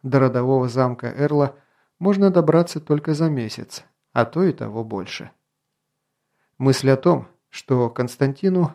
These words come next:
по силам переправить своих людей куда угодно и в каком угодно количестве, больно кольнула рыцаря. Но сэр Эрл, нахмурившись, отогнал её. Так движением брови отгоняют поганую муху.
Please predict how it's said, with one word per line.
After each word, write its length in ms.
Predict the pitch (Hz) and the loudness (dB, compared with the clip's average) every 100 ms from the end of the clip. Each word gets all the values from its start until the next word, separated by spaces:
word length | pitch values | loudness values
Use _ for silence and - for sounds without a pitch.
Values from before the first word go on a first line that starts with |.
| _ | _
по 100 | 135 | -8
силам 340 | 135 190 190 | -6 -2 -2
переправить 560 | 165 156 160 165 165 156 | 0 0 0 2 2 0
своих 360 | - 151 151 151 | 0 0 0 -2
людей 340 | 147 160 151 | 0 2 2
куда 420 | 139 - 165 143 | 0 -4 2 2
угодно 540 | 120 120 151 143 143 135 _ _ _ | 0 0 0 0 -2 -4 _ _ _
и 80 | - | -6
в 80 | 123 | -4
каком 340 | 131 - 131 | -4 2 2
угодно 380 | 120 117 117 104 | 2 -2 -4 -6
количестве, 760 | - 113 143 - - 180 175 170 _ _ _ _ | -12 -8 -8 -10 -8 -2 -2 -2 _ _ _ _
больно 480 | 123 117 113 117 143 | -4 0 0 0 -4
кольнула 520 | 147 127 117 104 110 | -4 -6 -6 -10 -12
рыцаря. 520 | 113 - - 85 - _ _ _ _ _ _ _ _ _ | -12 -14 -14 -16 -20 _ _ _ _ _ _ _ _ _
Но 300 | 127 127 185 | -6 0 2
сэр 360 | 208 - 190 190 | 0 0 0 0
Эрл, 320 | 151 175 190 | 0 2 0
нахмурившись, 840 | 180 160 - 139 165 156 165 156 - - | 0 -4 -4 -4 -2 -4 -6 -6 -10 -14
отогнал 580 | 131 170 143 120 113 | -8 -4 -2 -2 -2
её. 280 | 113 110 104 - _ _ _ _ _ | -6 -8 -10 -12 _ _ _ _ _
Так 260 | - 117 123 | -6 -4 -4
движением 640 | 123 123 135 135 127 123 | -4 0 2 2 0 -4
брови 340 | 117 139 147 139 | 0 2 4 4
отгоняют 580 | 120 120 120 131 127 | 2 -2 -4 -2 -4
поганую 460 | - 117 117 110 117 | -6 -10 -10 -8 -6
муху. 420 | 123 113 - - | -6 -8 -12 -20